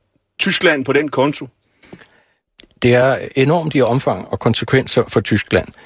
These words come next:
Speaker 2: Øh, for det første kan vi sige, at både Hitler og Göring og Goebbels, de bliver afsløret,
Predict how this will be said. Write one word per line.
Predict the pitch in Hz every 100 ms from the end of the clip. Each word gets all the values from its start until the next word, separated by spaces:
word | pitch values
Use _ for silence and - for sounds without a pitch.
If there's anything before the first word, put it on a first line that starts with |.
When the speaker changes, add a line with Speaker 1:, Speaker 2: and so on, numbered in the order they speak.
| - _ -
Speaker 2:
Øh, | 104 98 98
for | -
det | 117
første | 160 165 -
kan | 143 131
vi | 123
sige, | - 120 127 -
at | 101
både | - 113
Hitler | 104 165 - 143 117 - -
og | 101 -
Göring | 110 104 123 120 -
og | 95
Goebbels, | - 98 - 110 -
de | 113
bliver | - 113
afsløret, | 92 98 - 101 - 85